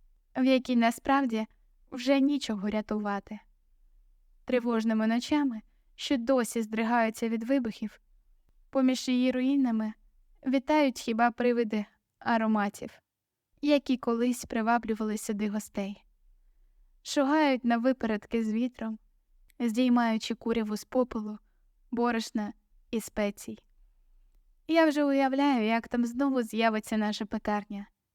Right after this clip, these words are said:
мріє Олена. І знову її аромати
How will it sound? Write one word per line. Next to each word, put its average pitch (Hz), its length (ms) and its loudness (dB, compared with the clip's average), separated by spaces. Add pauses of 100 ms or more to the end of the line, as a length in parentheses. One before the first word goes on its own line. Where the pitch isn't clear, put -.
(340)
мріє 220 360 2
Олена. 208 560 -2 (1300)
І 254 120 2
знову 269 380 4
її 208 320 0
аромати 208 720 -2